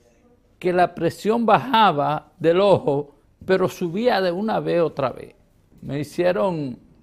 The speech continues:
supuestamente la operación de láser de un ojo, me ponen otra, me hacen la operación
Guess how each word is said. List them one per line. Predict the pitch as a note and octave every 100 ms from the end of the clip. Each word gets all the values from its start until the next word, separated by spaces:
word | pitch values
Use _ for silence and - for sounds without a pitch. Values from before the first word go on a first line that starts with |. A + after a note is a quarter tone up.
| _ _ _ _ _ _ _ _ _ _
supuestamente | - D3 C3+ E3+ F#3 F#3+ G3+ G3 F#3+
la | E3
operación | D3+ D#3 D3 C3+ - A#3 A3
de | F3+
láser | F3+ A#3+ A3 - F#3 D#3+
de | D#3+
un | F#3
ojo, | A#3 A#3 B3+ D4+ D#4+ _ _ _ -
me | C#3+
ponen | - E3 G3+ G3
otra, | G#3+ C4 A#3 F#3 G3 C4 -
me | D3
hacen | E3 G3
la | F#3
operación | F3 F3+ F3 - G3 G#3 G3+